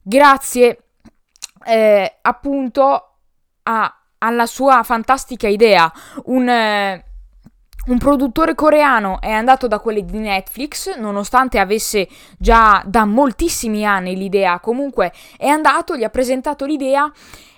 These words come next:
e, eh, Netflix ha prodotto, eh, questa ser-, eh, questa,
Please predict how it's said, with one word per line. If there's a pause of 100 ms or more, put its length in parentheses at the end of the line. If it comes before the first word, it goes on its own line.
e,
eh,
Netflix
ha
prodotto, (800)
eh,
questa
ser-,
eh,
questa,